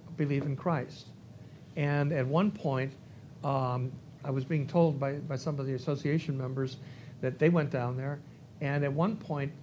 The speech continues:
they offered to celebrate Mass in Hebrew. Uh, they, they had a priest, a, a convert, who, uh, could say Mass in Hebrew, and, and they did.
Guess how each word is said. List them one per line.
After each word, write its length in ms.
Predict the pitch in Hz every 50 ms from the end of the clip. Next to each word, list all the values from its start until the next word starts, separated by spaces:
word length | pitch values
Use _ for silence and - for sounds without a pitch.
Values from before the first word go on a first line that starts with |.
| - - -
they 500 | 139 143 147 147 147 143 143 143 147 - -
offered 440 | - 156 160 165 - 160 151 135 156
to 80 | 139
celebrate 500 | - - 170 147 151 147 147 147 131 135 135 - -
Mass 520 | 147 156 185 190 - - - - - - - -
in 140 | 160 147 131
Hebrew. 420 | 165 180 190 160 139 120 113 117 - - - - - - - - - - - - - - - -
Uh, 120 | 135 131
they, 320 | 139 139 143 180 165 151 147 143 147 143
they 80 | 151
had 80 | 147 139
a 60 | 135
priest, 440 | - - 208 190 135 104 - - 160
a, 260 | 135 127 139 139 143
a 40 | 135
convert, 480 | - - 151 143 135 131 131 120 - -
who, 340 | 131 135 131 131 131 135 131
uh, 220 | 131 135 131 127 127 - - -
could 120 | - 127
say 140 | - 151 131
Mass 280 | 127 127 120 123 -
in 60 | - 127
Hebrew, 300 | 143 160 156 151 127 120 - - - - - - - -
and, 380 | 151 143 143 143 139 156 - - -
and 140 | 135 135 143
they 100 | 139 127
did. 500 | 123 196 208 208 160 113 117 120 120